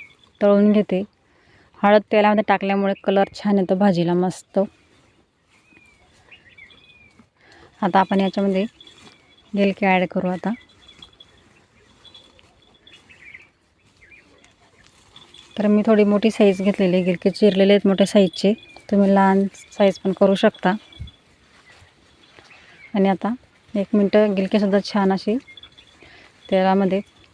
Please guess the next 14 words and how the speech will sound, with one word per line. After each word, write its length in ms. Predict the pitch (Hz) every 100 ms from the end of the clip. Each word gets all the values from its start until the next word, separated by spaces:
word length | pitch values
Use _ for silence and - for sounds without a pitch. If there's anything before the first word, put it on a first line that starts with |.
| _ _ _ _ _ _ _
मिक्स 220 | 202 - -
करून 280 | 196 196
घ्यायचे, 420 | 196 190 170 - 180
व्यवस्थित 380 | 180 180 - 196
एकजीव 300 | 190 185 196 196
करून 200 | 190 196
घ्यायचा 320 | 202 175 185
आहे. 100 | 175 202 - _ _ _ _ _ _ _ _ _ _ _ _ _ _ _ _ _ _ _ _ _ _ _ _ _ _ _ _ _ _ _ _ _ _ _ _ _ _ _ _ _ _ _ -
आणि 160 | 202
मी 120 | 196 190
गॅस 280 | 196 196 -
कमीच 280 | 202 196 196
ठेवला 260 | - 214 175
आहे, 160 | 175